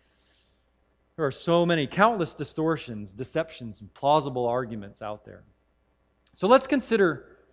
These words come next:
where they come from, just real practically, how do those get into our lives, creep into our lives, and, and what do we need to be warned of and careful of in our own life?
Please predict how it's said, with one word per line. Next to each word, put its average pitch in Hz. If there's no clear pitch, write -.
where 180
they 190
come 160
from, 156
just -
real 226
practically, 117
how 185
do 214
those 180
get 170
into 175
our 147
lives, 139
creep 160
into 151
our 139
lives, 127
and, 123
and 135
what 214
do 233
we 208
need 180
to 160
be 151
warned 135
of 98
and 107
careful 160
of 113
in 117
our 123
own 120
life? 117